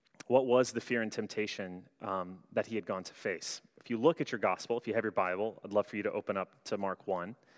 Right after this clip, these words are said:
Um, if you don't have your Bible and you're here, you can open up to your bulletin page.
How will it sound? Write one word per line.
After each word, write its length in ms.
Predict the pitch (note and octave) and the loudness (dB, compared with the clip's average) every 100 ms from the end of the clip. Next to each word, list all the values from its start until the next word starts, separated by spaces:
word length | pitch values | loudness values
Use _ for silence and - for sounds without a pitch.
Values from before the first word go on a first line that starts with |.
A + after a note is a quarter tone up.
| - - _ _ | -20 -20 _ _
Um, 180 | G2+ G2+ | -2 0
if 160 | G2+ - | -2 -4
you 100 | G2+ - - - | -10 -10 -20 -2
don't 160 | - A#2 | 2 2
have 100 | G#2+ | 2
your 80 | A2 | 4
Bible 280 | A2 G#2+ G#2+ | 4 6 4
and 80 | |
you're 100 | G#2 | 0
here, 300 | - A#2+ A#2+ | -2 0 2
you 140 | B2+ G#2+ | 0 -4
can 140 | A2 | -4
open 180 | G#2 G#2+ | -2 -2
up 120 | G#2 | -4
to 80 | - | -6
your 80 | G2+ | -4
bulletin 420 | G2+ G2+ - G2+ | -2 -2 -4 -8
page. 580 | - F#2 F2+ A2 - | -4 -4 -4 -8 -14